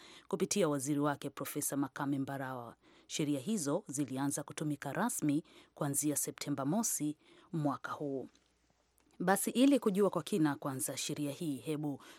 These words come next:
tujiunge moja kwa moja na huyu mwenzetu Onesmo Ole Ngurumwa, ambaye ni mtetezi wa masuala ya haki za kibinadamu, lakini hivi sasa ninaambiwa kwamba Onesmo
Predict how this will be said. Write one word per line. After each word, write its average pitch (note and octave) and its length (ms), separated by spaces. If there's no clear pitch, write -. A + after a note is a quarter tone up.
tujiunge D3 680
moja D3 260
kwa - 140
moja C#3+ 680
na C3 140
huyu C3+ 380
mwenzetu C3+ 680
Onesmo D3 760
Ole C#3+ 260
Ngurumwa, C#3 640
ambaye C3+ 440
ni C3 480
mtetezi C#3+ 800
wa C3 120
masuala C3+ 500
ya C3+ 60
haki C3+ 280
za C3 100
kibinadamu, C3 680
lakini C3 300
hivi C#3 160
sasa E3+ 380
ninaambiwa C3+ 500
kwamba C#3 300
Onesmo C#3+ 520